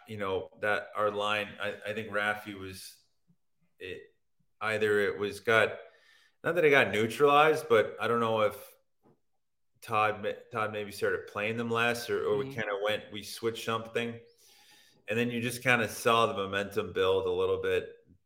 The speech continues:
Speaker 1: They kinda, they won game four, and they go into game five, and I think game five was a, didn't they beat us pretty bad game five?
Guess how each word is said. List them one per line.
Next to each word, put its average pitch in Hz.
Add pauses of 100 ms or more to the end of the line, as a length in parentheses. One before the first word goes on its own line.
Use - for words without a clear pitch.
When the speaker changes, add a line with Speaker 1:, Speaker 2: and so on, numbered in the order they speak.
(160)
Speaker 1:
They 98
kinda, 95 (1080)
they 107
won 107
game 110
four, 104
and 101
they 95
go 104
into 104
game 101
five, 92
and 85
I 92
think 101
game 101
five 98 (1160)
was 101
a, 90 (440)
didn't 117
they 113
beat 143
us -
pretty 95
bad 90
game 107
five? 117